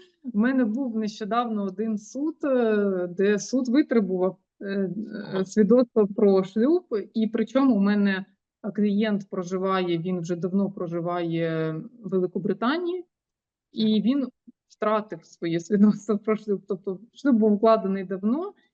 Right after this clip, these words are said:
Speaker 1: і це теж не проблема, бо я отримала, як його представник, як його адвокат, в Раці отримала дублікат свідоцтва про шлюб, подала його в суд і отримала рішення про розірвання шлюбу.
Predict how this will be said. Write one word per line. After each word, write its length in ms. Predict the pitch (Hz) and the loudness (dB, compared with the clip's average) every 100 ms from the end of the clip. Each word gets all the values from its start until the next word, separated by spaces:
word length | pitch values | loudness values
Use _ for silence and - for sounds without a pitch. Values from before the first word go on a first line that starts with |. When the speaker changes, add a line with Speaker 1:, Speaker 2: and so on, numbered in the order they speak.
| _ | _
Speaker 1:
і 100 | 226 | -6
це 160 | 233 233 | 0 2
теж 320 | 233 208 202 | 2 0 0
не 100 | 208 | -6
проблема, 680 | 202 185 190 247 320 339 359 _ | -4 -2 0 0 0 -4 -6 _
бо 560 | 233 180 196 190 190 185 - | -10 -2 2 2 2 0 -2
я 340 | 196 214 208 190 | 0 0 0 -2
отримала, 840 | 208 202 202 190 170 170 165 165 170 | -4 -4 -2 -2 -2 -4 -4 -4 -6
як 180 | 170 | -4
його 200 | 190 175 | -4 -4
представник, 580 | 170 175 - 196 226 339 | -6 -8 -6 0 0 2
як 160 | 214 202 | -2 0
його 240 | 190 170 - | 0 0 -4
адвокат, 500 | 185 165 175 254 262 | -2 -4 -2 -2 -2
в 60 | |
Раці 340 | 190 180 180 175 | -2 -2 -2 -6
отримала 400 | 165 180 170 170 | -6 -4 -2 -2
дублікат 580 | 165 196 175 170 214 226 | -2 0 0 0 -4 -4
свідоцтва 580 | 302 269 311 - 302 | -4 0 -2 -4 -8
про 180 | 277 277 | -6 -6
шлюб, 400 | 247 262 269 262 - _ _ - - | -4 -2 -2 -4 -10 _ _ -20 -6
подала 460 | - 196 196 202 185 | -2 2 2 2 2
його 280 | 170 170 170 | 0 -4 -8
в 60 | - | -14
суд 340 | - 277 339 - _ _ _ _ | -8 -4 -4 -6 _ _ _ _
і 380 | 196 214 240 240 170 - | 0 4 6 6 2 -4
отримала 640 | - 190 196 220 190 170 | -4 0 4 4 4 0
рішення 360 | 180 - 196 | -2 -2 -2
про 180 | 196 180 | -2 -2
розірвання 560 | 175 165 175 170 185 175 | -2 -2 0 0 -2 -4
шлюбу. 360 | 165 185 180 | -6 -10 -10